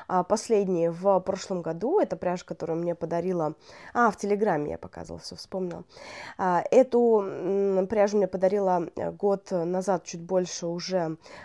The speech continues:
а, Оксана Ворм, инженер. Оксана, спасибо огромное. Она мне действительно очень понравилась. У Оксаны была, э, эта же пряжа, но, э, другой расцветки.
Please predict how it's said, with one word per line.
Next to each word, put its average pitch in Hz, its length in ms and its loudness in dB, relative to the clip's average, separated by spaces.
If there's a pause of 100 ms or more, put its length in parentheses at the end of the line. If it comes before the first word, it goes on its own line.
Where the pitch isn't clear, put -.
а, 165 240 -4
Оксана 151 360 -6
Ворм, 247 320 2
инженер. 254 380 0
Оксана, 185 300 -4
спасибо 180 440 -4
огромное. 214 440 4
Она 165 100 2
мне 180 180 0
действительно 185 440 -2
очень 175 240 -4
понравилась. 214 520 0
У - 40 -4
Оксаны 214 300 0
была, 190 340 2 (380)
э, 185 140 2
эта 190 280 0
же 190 120 -2
пряжа, 196 460 2
но, 190 400 2 (100)
э, 170 200 -2
другой 196 340 2
расцветки. 180 800 -2